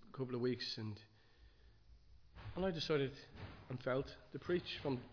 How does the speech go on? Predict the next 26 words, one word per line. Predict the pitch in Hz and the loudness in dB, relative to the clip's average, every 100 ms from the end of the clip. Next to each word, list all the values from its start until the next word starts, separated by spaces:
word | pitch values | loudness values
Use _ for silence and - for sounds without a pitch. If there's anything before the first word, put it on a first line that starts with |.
| - - | -10 2
Romans | 131 127 120 117 | 6 6 6 4
eight. | 117 107 - - - - _ - _ _ _ _ _ _ | 2 2 -6 -18 -20 -20 _ -20 _ _ _ _ _ _
I | 127 | 0
was | 131 | 4
in | 143 | 6
home | 139 151 | 6 6
church | - 147 135 | 6 4 4
on, | 135 123 | 2 4
um, | 123 120 113 - - | 4 4 0 -4 -4
Friday | 135 131 127 | 2 4 6
night | 127 131 131 | 6 6 4
and | 123 117 - - - - | 2 2 -2 -14 -20 -4
sort | - 123 | -2 0
of | 110 - - - - - - - - | -2 -8 -18 -20 -20 -20 -20 -6 6
brought | 139 135 | 8 8
it | 120 | 6
there, | 131 135 135 98 - - - - - | 8 10 8 6 -6 -16 -20 -14 0
and, | 123 | 4
um, | 127 123 120 | 6 6 4
and | |
then | 120 123 | 2 2
this | 113 127 | 0 0
morning | 120 120 113 110 | 2 2 0 -2
just, | 113 - - - - - - - - - - - - - | -6 -6 -10 -16 -20 -20 -20 -20 -20 -20 -20 -20 -20 -10
just | 117 - - | -6 -8 -6
don't, | 120 120 | -4 -4